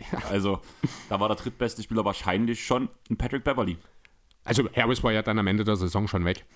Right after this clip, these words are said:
Speaker 2: Genau,
Speaker 1: Ne?
Speaker 2: das auch noch, stimmt.
Speaker 1: Ja, der kam ja zu Philly
Speaker 2: Ja.
Speaker 1: dann damals.
Speaker 2: Also, das war ja schon so eine Sache, wo man halt sagen muss, Respekt an Doc Rivers, er hat ja auch Coach
Speaker 1: Aber
Speaker 2: of the
Speaker 1: wie
Speaker 2: Year
Speaker 1: f-,
Speaker 2: Stimmen bekommen
Speaker 1: ja, aber
Speaker 2: in dem
Speaker 1: wie
Speaker 2: Jahr.
Speaker 1: viel,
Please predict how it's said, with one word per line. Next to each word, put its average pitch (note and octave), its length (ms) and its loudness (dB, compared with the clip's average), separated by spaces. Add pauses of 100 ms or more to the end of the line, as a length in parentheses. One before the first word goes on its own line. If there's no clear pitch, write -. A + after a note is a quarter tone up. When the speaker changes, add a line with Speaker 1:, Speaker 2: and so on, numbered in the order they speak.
Speaker 2:
Genau, F2 340 -4
Speaker 1:
Ne? G#2+ 80 4
Speaker 2:
das G2+ 160 2
auch G#2+ 180 0
noch, G2 140 -2
stimmt. A2 200 -2
Speaker 1:
Ja, G#2+ 100 -2
der G2 140 -8
kam G#2 180 -2
ja G#2 80 -2
zu G2+ 100 -12
Philly G2+ 240 -2
Speaker 2:
Ja. F#2+ 60 0
Speaker 1:
dann F#2 160 -2
damals. F2 340 -4 (160)
Speaker 2:
Also, G2+ 460 0
das - 200 -8
war G2 120 0
ja G#2+ 160 0
schon G#2+ 200 -2
so A2 120 -2
eine G#2 160 -4
Sache, G#2+ 280 -6
wo F#2 60 -4
man F#2 220 -2
halt G2 320 -6
sagen F#2 240 -6
muss, F#2 200 -10 (720)
Respekt G#2 440 -2
an A#2 80 0
Doc A2+ 120 0
Rivers, A#2 220 0
er G2 80 2
hat F#2+ 160 2
ja G#2 120 0
auch G2+ 200 -2
Coach A2+ 160 -4
Speaker 1:
Aber G#2+ 140 4
Speaker 2:
of F#2+ 100 0
the A2 60 0
Speaker 1:
wie B2+ 80 2
Speaker 2:
Year A#2 80 4
Speaker 1:
f-, A#2 80 -2
Speaker 2:
Stimmen C#3 260 -2
bekommen A2+ 220 2
Speaker 1:
ja, E2+ 100 2
aber F#2+ 220 0
Speaker 2:
in F2+ 60 2
dem F#2+ 40 0
Speaker 1:
wie A2+ 60 4
Speaker 2:
Jahr. C#3 100 -2
Speaker 1:
viel, D3 280 4